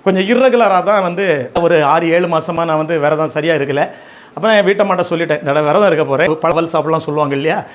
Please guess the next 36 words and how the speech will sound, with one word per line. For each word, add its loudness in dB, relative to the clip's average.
அதை 2
மாதிரி 0
சாப்பிட்டுக்கிட்டு -2
அப்புறம் -2
துவாதசிக்கு 0
வந்து -4
நான் -4
சமையல் -4
பண்ணி -4
கொடுக்க -4
போறேன் -6
அப்படின்னு -4
சொன்னேன். -6
சமையலுக்கு 0
கூட 2
வீட்டிலேருந்து 0
எந்த 2
பலசரக்கு, -2
அந்த 0
பொருட்கள்லாம் 2
இருக்கும் -2
இல்லையா, 2
அந்த 0
வெஞ்சனே 0
சாமானம் -2
சொல்லுவாங்க -4
இல்லையா, 0
அது -2
காய்கறிகள் -2
எதுவுமே 0
வீட்டில் 0
உள்ளதோ 2
ஃப்ரிட்ஜில் -4
உள்ளதோ 0
நான் -4
தொடலை. -4